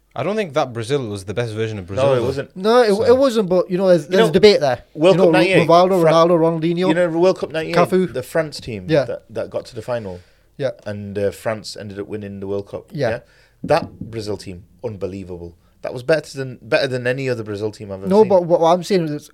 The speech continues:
Speaker 3: under that time, we went from ninety-four, where they were
Speaker 2: Mm.
Speaker 3: champions, right? Then they went to ninety-eight, where they were finalists, obviously,
Speaker 2: Yeah.
Speaker 3: you know, something unfortunate happened to Ronaldo.
Speaker 1: Yeah.
Speaker 3: And then you had two thousand and two. When you, like, when you class it as one,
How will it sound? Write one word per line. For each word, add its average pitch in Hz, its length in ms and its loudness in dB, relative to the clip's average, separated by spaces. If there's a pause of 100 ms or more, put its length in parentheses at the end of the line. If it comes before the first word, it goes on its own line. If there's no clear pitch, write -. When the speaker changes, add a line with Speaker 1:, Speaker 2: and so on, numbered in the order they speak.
(120)
Speaker 3:
under 180 240 2
that 165 180 4
time, 185 200 2
we 151 80 -2
went 147 180 0
from 147 180 -4
ninety-four, 156 560 0
where 139 240 2
they 139 100 -4
were 139 120 -2
Speaker 2:
Mm. 139 60 -8
Speaker 3:
champions, 139 600 -6
right? 139 300 -2
Then 151 180 -4
they 151 60 -4
went 151 160 -2
to 139 80 -6
ninety-eight, 151 720 -2
where 131 420 -2
they 151 140 -6
were 139 60 -2
finalists, 147 500 0
obviously, 139 400 -6
Speaker 2:
Yeah. 98 240 -6
Speaker 3:
you 156 80 -4
know, 135 80 -6 (260)
something 143 300 -8 (420)
unfortunate 143 360 -6
happened 135 280 -8
to 131 60 -4
Ronaldo. 135 440 -2 (160)
Speaker 1:
Yeah. 92 80 -10
Speaker 3:
And 147 80 -4
then 151 100 -2
you 156 40 2
had 143 120 0
two 151 100 -2
thousand 147 320 2
and 135 120 -8
two. 175 320 -4
When 156 120 -6
you, 165 180 -2
like, 151 240 -2
when 151 140 -8
you 151 100 -10 (160)
class 143 220 -4
it 175 120 0
as 139 200 -4
one, 143 300 -4